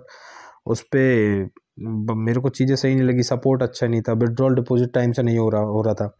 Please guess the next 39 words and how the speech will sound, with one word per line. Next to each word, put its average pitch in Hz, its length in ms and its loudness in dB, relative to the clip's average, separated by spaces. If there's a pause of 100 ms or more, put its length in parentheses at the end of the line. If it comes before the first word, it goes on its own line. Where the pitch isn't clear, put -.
(480)
देखिए 156 160 2
यार, 165 100 2
हम 160 160 0
किसी 151 280 -2
भी 151 100 2
एप्लीकेशन 143 440 0
पे 139 60 2
गेम 131 180 2
खेलते 107 360 -2
हैं 120 200 0
तो 135 160 -2
हमारा 117 720 -2 (240)
मेन 123 240 0
मोटिव 123 400 0
होता 107 220 0
है 117 60 0
कि 123 60 0
यार 127 80 2
हमारा 110 200 0
विथड्रॉल 113 460 0
सबसे 110 260 -4
पहले 92 260 -4
आए, 92 80 -8
मतलब 117 300 -2
विथड्रॉल 139 360 0 (320)
टाइम 139 220 2
से 127 120 -2
आ 101 80 0
जाए, 92 220 -8 (300)
कहने 127 220 0
का 123 80 0
मतलब 98 280 -4
ये। - 80 -8 (2000)
तो 160 260 6
अभी 165 200 4
देख 156 220 4
सकते 165 320 0
हैं 160 80 4
आप, 160 160 2